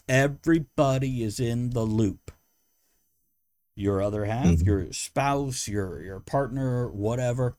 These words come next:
Speaker 1: knows what's going on. And very important, that third party knows what's going on.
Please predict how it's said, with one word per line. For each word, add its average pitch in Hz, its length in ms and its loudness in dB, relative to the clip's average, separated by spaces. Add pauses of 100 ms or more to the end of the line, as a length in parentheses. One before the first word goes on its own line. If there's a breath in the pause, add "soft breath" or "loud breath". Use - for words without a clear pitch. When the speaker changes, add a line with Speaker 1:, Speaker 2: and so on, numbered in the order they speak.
(140)
Speaker 1:
knows 101 920 2
what's 160 160 -6
going 170 240 -4
on. 165 240 -4 (160)
And 202 420 -2 (140)
very 127 560 2
important, 107 560 2 (580)
that 135 240 -4
third 180 240 -2
party 143 300 -4
knows 92 260 -8
what's 69 160 -14
going 64 240 -14
on. - 120 -20